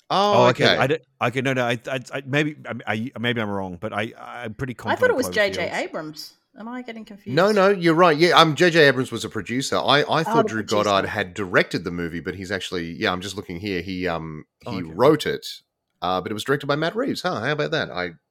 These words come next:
Speaker 1: I completely
Speaker 2: That's the first one. I, and I didn't know who Matt Reeves was back then, but when they said Batman, I looked it up, and that was that kind of like, oh, and, and with his connection with Cloverfield, oh, okay, cool, all right. So I, you know,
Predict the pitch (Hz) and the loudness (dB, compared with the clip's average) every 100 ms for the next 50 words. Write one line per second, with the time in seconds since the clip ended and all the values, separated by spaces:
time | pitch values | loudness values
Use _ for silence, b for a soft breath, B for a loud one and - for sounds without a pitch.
0 | _ 85 87 87 117 135 127 151 147 139 | _ -14 -12 -8 -6 -6 -6 -8 -6 -6
1 | 123 110 - 131 139 160 123 113 113 101 | -6 -8 -4 0 2 2 -2 -4 -4 -8
2 | 95 98 104 104 90 82 90 87 87 101 | -10 -6 -4 -4 -8 -10 -10 -10 -8 -8
3 | 104 92 98 85 95 87 87 82 87 - | -8 -8 -10 -6 -8 -8 -10 -10 -14 -8
4 | 95 101 - 90 87 - 87 90 - 90 | -6 -6 -6 -8 -8 -10 -12 -12 -14 -14
5 | - - - 85 82 80 160 175 139 113 | -14 -16 -12 -12 -12 -12 -12 -8 -8 -8
6 | 110 98 101 101 104 - - 107 127 123 | -8 -8 -8 -8 -10 -10 -8 -8 -8 -10
7 | - 147 139 - 98 98 160 147 139 - | -4 -2 -2 -4 -6 -4 -4 -4 -4 -2
8 | 143 107 87 87 - 92 85 90 87 _ | -2 -2 -6 -12 -12 -10 -8 -8 -12 _
9 | - 92 | -10 -10